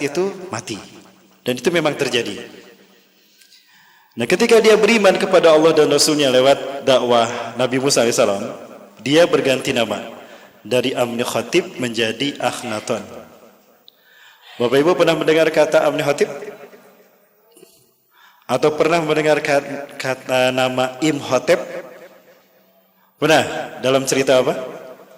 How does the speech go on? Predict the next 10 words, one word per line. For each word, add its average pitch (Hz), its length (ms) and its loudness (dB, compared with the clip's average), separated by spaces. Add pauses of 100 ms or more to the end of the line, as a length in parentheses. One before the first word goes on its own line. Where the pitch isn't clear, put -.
(320)
The 147 80 2
Mummy 190 480 4
kan? 185 140 6 (420)
Dalam 151 240 4
film 160 240 4
The 156 160 2
Mummy 143 640 -2
yang 135 160 0
diperankan 139 640 2
oleh 147 560 2